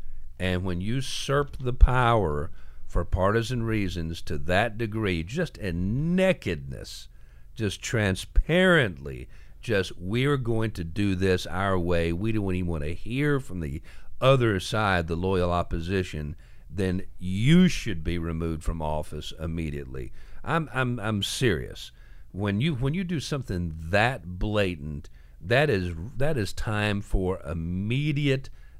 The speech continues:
dismissal, termination. You had disenfranchised a massive portion of the people in the state, just objectively,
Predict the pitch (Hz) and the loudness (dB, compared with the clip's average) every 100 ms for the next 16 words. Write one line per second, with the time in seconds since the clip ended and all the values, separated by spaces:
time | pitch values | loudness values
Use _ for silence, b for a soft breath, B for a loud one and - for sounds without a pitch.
0 | 87 87 110 107 - 101 92 - 73 - | -10 -2 2 4 2 2 2 -2 -8 -8
1 | - 110 110 101 95 90 69 - B 113 | -4 0 2 4 4 2 -2 -4 B 0
2 | 131 117 82 82 98 151 185 - 151 110 | 2 2 0 -2 -2 4 4 4 0 -2
3 | - 131 135 139 - 104 78 78 76 76 | -2 0 2 2 0 0 0 0 -2 -4
4 | - b b b 87 80 82 85 95 113 | -6 b b b -2 0 0 2 4 6
5 | 151 170 - 143 131 - 139 120 110 - | 6 4 2 -2 -4 -2 0 2 0 -2
6 | 82 78 80 - 101 - 92 92 b b | -4 -4 -4 -2 -2 -2 -4 -4 b b
7 | b 98 98 101 - - 101 85 80 - | b -2 0 0 0 0 2 2 0 -6
8 | b b b - 120 95 87 - - - | b b b 0 2 4 2 -4 -8 -6
9 | - - - - - - - 101 92 90 | -4 -6 -10 -10 -14 -14 -8 -6 -4 0
10 | 131 156 165 160 147 147 147 147 | 4 4 4 -2 -4 -2 -2 -6